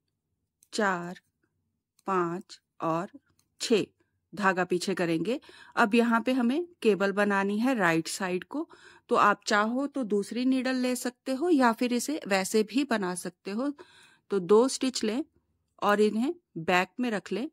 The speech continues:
क्योंकि राइट साइड की केबल बनानी है तो बैक में रहेंगे स्टिच। दो सीधे बनाएं, एक, दो। अब जो हमने बैक स्टिच रखे थे उन्हें वापस ले लें और इन्हें भी सीधा बना दें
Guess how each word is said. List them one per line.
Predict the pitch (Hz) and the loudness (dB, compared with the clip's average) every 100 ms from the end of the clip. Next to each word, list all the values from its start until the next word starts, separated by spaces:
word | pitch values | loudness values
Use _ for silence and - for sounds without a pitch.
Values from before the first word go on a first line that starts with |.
| _ | _
क्योंकि | 220 208 220 | -6 -2 0
राइट | 196 180 180 | 0 0 -2
साइड | 226 208 | -2 -2
की | - 233 | -4 -4
केबल | 220 196 190 | -4 -2 -4
बनानी | 190 190 175 180 | -2 0 0 0
है | 196 285 | -2 -4
तो | 226 | -4
बैक | 180 160 165 214 | -4 -6 -6 -8
में | |
रहेंगे | 202 196 190 202 | -6 -4 -4 -4
स्टिच। | - 247 - _ _ _ _ - | -6 -8 -10 _ _ _ _ 0
दो | 190 240 | 2 4
सीधे | 247 202 208 | 2 0 0
बनाएं, | 196 190 185 254 - _ - | -2 0 -2 -2 -8 _ -2
एक, | 202 190 214 - _ _ _ _ _ _ _ _ _ _ _ _ _ _ _ _ _ _ _ - | -2 -2 -6 -14 _ _ _ _ _ _ _ _ _ _ _ _ _ _ _ _ _ _ _ -14
दो। | 160 208 196 175 240 _ _ _ _ _ 190 | 0 2 4 0 -8 _ _ _ _ _ -4
अब | 175 | -2
जो | 180 220 | 2 2
हमने | 214 220 | 2 -2
बैक | 190 180 185 - | -2 -2 -4 -6
स्टिच | - 233 - | -6 -6 -8
रखे | 220 202 220 208 | -8 -6 -4 -4
थे | 254 - - | -6 -10 -8
उन्हें | 202 196 | -6 -4
वापस | 185 165 - 214 226 | -2 -4 -6 -6 -4
ले | 202 | -4
लें | 214 349 _ _ _ _ _ _ _ _ _ _ _ _ _ 185 | -4 -8 _ _ _ _ _ _ _ _ _ _ _ _ _ -2
और | 202 214 - | -2 -2 -4
इन्हें | 196 196 202 | -2 -2 -2
भी | 190 285 | -4 -6
सीधा | - 220 185 196 170 | -4 -2 0 0 -2
बना | 165 147 | -4 -8
दें | - | -12